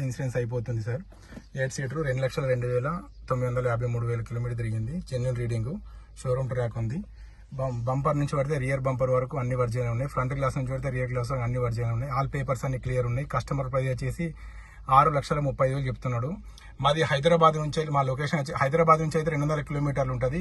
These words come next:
కర్మే నుంచి అయితే యాభై కిలోమీటర్లు ఉంటుంది మాది. మాది ఉమ్మడి కర్మే జిల్లా, జగిత్యాల జిల్లా సార్. మాది కూడా జిల్లా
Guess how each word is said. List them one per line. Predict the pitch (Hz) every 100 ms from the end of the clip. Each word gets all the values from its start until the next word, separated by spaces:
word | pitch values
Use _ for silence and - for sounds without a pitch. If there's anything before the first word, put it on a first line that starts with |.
| 180
కర్మే | 131 139 139
నుంచి | 151
అయితే | 139 139
యాభై | 127 131 123
కిలోమీటర్లు | 127 127 120 123
ఉంటుంది | 120 117
మాది. | 117 170 247 - - - - - 127 117 - - - - - - - -
మాది | 139 139
ఉమ్మడి | 147 160 151
కర్మే | 139 156 139
జిల్లా, | 143 160 139
జగిత్యాల | 127 135 151 131
జిల్లా | 131 123
సార్. | 127 147
మాది | 131 135
కూడా | 139 120
జిల్లా | 127